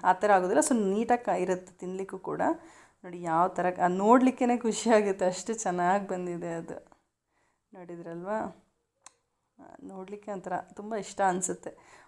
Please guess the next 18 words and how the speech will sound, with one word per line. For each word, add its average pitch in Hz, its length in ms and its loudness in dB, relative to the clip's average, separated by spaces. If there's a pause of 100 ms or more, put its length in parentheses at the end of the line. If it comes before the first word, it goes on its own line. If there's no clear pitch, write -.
ಮಕ್ಳಿಗೆ, 226 360 -2
ಇದು 190 120 0
ಭಾಳ 175 200 6
ಇಷ್ಟ 185 280 0
ಆಗುತ್ತೆ. 170 380 -2
ನೋಡಿ 233 220 2
ಈಗ 233 160 -4
finally 247 500 6 (440)
ನಾವು 196 220 2
ಎತ್ತಿಟ್ಟಿರ್ಕೊ-, 190 1000 2
ಎತ್ತಿಟ್ಟಿರ್ತಕ್ಕಂಥ 190 1600 -10 (140)
ಒಂದು 175 260 2
ಏಲಕ್ಕಿ 214 420 2
ಪೌಡ್ರನ್ನ 175 480 -2 (720)
ಇದಕ್ಕೆ 170 640 -10
ಮಿಕ್ಸ್ 170 340 -10
ಮಾಡೋಣ. 165 340 -2 (880)
So 180 80 -16